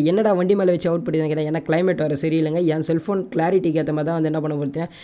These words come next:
என்னால வந்து வீடியோ எடுக்க முடியும். அதனால தான் என்ன பண்ணேன்னா, வண்டி மேல வச்சு என்ன பண்ணேன்னா, இந்த பேபி வாக்கரை வந்து பார்த்தீங்கன்னா, வீடியோ எடுத்துட்டேன். மறக்காம அருள் தாஸ் வுட் டெக் சேனலை சப்ஸ்கிரைப் பண்ணுங்க.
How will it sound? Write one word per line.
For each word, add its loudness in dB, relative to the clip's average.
என்னால 0
வந்து 0
வீடியோ 4
எடுக்க 0
முடியும். 2
அதனால 0
தான் -2
என்ன -2
பண்ணேன்னா, -2
வண்டி 2
மேல 0
வச்சு -4
என்ன -4
பண்ணேன்னா, -4
இந்த -2
பேபி 0
வாக்கரை 0
வந்து 0
பார்த்தீங்கன்னா, -2
வீடியோ 2
எடுத்துட்டேன். -2
மறக்காம 0
அருள் 0
தாஸ் -2
வுட் -4
டெக் -2
சேனலை 0
சப்ஸ்கிரைப் -4
பண்ணுங்க. -2